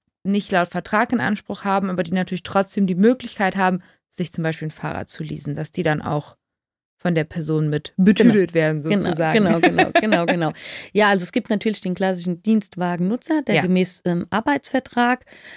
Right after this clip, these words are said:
Speaker 2: ähm, das ausgehandelt hat, wie
Speaker 1: Mhm.
Speaker 2: du so schön gesagt hast. Äh, natürlich gibt's auch den Dienstwagennutzer,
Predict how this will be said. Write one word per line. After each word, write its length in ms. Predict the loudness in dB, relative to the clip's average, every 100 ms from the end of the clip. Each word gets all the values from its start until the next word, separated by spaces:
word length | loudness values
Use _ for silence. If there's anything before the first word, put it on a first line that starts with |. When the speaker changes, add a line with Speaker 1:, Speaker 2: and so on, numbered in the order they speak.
| -10 0
Speaker 2:
ähm, 220 | 2 2
das 160 | 0
ausgehandelt 580 | 0 -2 0 0 2 6
hat, 80 | 8
wie 100 | 8
Speaker 1:
Mhm. 40 | 6
Speaker 2:
du 60 | 2
so 100 | -2
schön 240 | -4 -2
gesagt 360 | -2 -2 -2 0
hast. 340 | -2 -2 -6
Äh, 140 | -2
natürlich 400 | 0 0 -2 -4
gibt's 220 | -4 -6 -6
auch 80 |
den 180 | -2 -2
Dienstwagennutzer, 1000 | 0 0 0 0 0 2 2 0 0 0